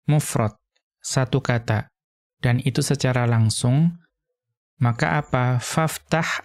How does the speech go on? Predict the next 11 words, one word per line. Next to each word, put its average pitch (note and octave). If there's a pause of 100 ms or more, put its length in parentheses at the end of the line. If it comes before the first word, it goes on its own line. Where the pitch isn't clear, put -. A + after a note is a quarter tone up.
awin C3
siban B2
awirfa B2+
ta'dili. A#2 (1500)
Faftah -
awin A#2+
siban C3
awirfa B2+
ta'dili. A#2 (1400)
Maka D#3
fathahkanlah. C#3